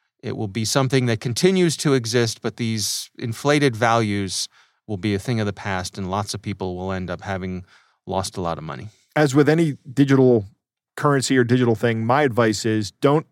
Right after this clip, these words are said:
Speaker 2: put money into this you can't afford to lose.
Speaker 1: Mm-hmm.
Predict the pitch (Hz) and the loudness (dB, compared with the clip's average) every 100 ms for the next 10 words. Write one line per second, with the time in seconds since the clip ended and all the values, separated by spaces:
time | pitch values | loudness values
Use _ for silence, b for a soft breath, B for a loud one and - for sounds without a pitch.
0 | _ _ _ _ _ _ - 156 - 139 | _ _ _ _ _ _ 2 2 4 0
1 | 131 127 117 117 113 - 120 - 127 113 | 2 0 0 2 0 -2 -8 -4 -2 -2
2 | - 113 98 95 92 - - 120 113 107 | -2 -2 -2 -6 -8 -10 -8 -6 -4 -4
3 | 117 | -4